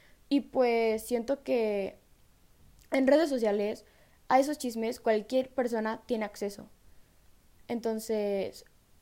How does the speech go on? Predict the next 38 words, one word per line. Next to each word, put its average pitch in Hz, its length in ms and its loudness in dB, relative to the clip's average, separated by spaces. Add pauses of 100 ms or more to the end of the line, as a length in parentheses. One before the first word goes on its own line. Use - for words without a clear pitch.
(100)
siento 277 260 -4
que 294 100 -2
también 214 260 -4
hay 214 80 -4
que 226 120 -6
tener 208 280 -2
mucho 202 280 -8
cuidado 202 380 0
con 196 380 -8
lo 214 220 0
que 220 100 -6
publicamos 202 800 -6 (320)
y 233 340 -6
lo 214 360 -4
que 208 100 -6
decimos. 196 680 -10 (1120)
Y 311 100 -2
bueno, 339 280 2 (320)
esto 262 260 0
fue 233 220 -2
todo 226 340 0
por 214 180 0
el 208 240 -2
episodio 226 520 0
de 208 200 -4
hoy. 214 420 -2 (760)
Muchísimas 262 720 0
gracias 226 260 -4
por 202 160 -6
escuchar. 208 640 -4 (500)
Y 277 140 2
bueno, 247 260 2
con 254 140 0
esto - 280 -4
quiero 311 140 -2
invitarlos 240 560 0
a 226 200 -4
que 202 420 -4